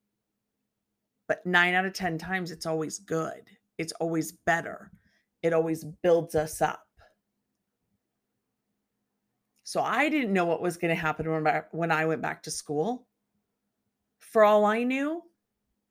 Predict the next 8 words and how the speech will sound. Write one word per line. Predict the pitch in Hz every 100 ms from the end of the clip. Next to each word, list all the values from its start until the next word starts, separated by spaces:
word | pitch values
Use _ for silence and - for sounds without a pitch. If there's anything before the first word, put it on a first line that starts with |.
| _ _ _ _ _ -
I | 247 330
was | -
gonna | 214 -
fall | 175 165 - - -
flat | - 233 247 240
on | 247 233
my | 226
face | - - - - - - -